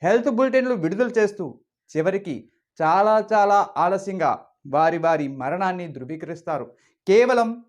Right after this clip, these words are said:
భగవాన్ సత్యసాయి బాబా, జయలలిత గారి విషయాల్లోనే కాదు, ప్రపంచ ప్రఖ్యాత పాప్ సింగర్,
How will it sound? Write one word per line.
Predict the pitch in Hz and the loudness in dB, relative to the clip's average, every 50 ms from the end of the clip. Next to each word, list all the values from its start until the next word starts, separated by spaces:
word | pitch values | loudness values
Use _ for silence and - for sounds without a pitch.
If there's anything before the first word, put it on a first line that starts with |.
| _ 127 | _ -12
భగవాన్ | 117 151 170 180 220 214 226 226 220 | -8 -6 -4 -4 -2 -2 -2 -2 -4
సత్యసాయి | - 202 180 185 214 208 208 214 202 202 | -6 -8 -8 -8 -8 -8 -4 -2 -2 -2
బాబా, | 196 185 185 180 180 175 175 185 - - _ _ _ _ | 0 -2 -2 0 0 -2 -2 -4 -6 -12 _ _ _ _
జయలలిత | 123 143 180 208 226 240 240 240 240 | -4 0 0 2 2 2 2 2 0
గారి | 226 214 226 220 220 | 0 2 0 0 0
విషయాల్లోనే | 202 214 - 220 214 214 214 220 220 220 | -4 -6 -4 -4 -2 -2 -2 -4 -6 -6
కాదు, | 202 196 185 180 165 139 - - _ _ _ _ _ _ _ - | -2 -2 0 0 -2 -4 -10 -14 _ _ _ _ _ _ _ -2
ప్రపంచ | 190 214 208 254 247 240 233 247 | -2 0 2 0 0 0 0 -2
ప్రఖ్యాత | 233 240 214 220 220 - 240 240 233 | 0 0 -2 -6 -2 -2 0 0 0
పాప్ | 240 226 233 214 214 220 214 | 0 -2 -2 0 0 0 0
సింగర్, | - - 226 208 190 170 131 117 | -4 -8 -8 -4 -2 -2 -2 -2